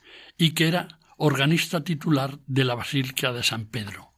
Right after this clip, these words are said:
Fue declarado himno oficial del Estado Vaticano por Pío doce en mil novecientos cuarenta y nueve. Para favorecer su seguimiento,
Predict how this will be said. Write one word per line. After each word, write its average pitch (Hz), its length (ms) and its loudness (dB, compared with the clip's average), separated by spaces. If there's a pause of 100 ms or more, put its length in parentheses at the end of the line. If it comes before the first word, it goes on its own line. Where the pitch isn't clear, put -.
(880)
Fue 240 140 4
declarado 185 680 2
himno 165 280 2
oficial 147 520 2
del 127 160 -4
Estado 143 440 -2
Vaticano 131 600 0
por 120 200 -2
Pío 151 240 4
doce 185 380 0 (560)
en 147 220 6
mil 202 160 6
novecientos 143 600 2
cuarenta 123 440 -4
y 117 60 -4
nueve. 107 340 -6 (1800)
Para 151 200 4
favorecer 147 520 2
su 220 140 2
seguimiento, 180 720 4